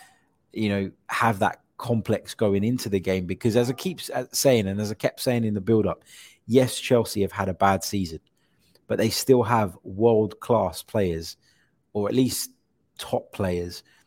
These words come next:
in that team and in that squad. I mean, that midfield on paper, very, very exciting. Aubameyang up front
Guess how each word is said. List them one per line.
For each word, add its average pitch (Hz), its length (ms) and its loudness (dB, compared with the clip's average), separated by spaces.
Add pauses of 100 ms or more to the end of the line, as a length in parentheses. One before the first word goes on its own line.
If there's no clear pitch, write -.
(220)
in 113 200 2
that 104 240 -2
team 90 440 -2
and 95 160 -2
in 104 140 -2
that 95 200 -4
squad. 90 360 -4
I 85 60 -4
mean, 107 160 -4
that 139 160 -2
midfield 120 460 -2
on 87 140 -4
paper, 92 380 -4 (120)
very, 98 360 -2
very 92 260 -2
exciting. 92 560 -4 (1120)
Aubameyang 107 800 2
up 104 220 -8
front 110 400 -4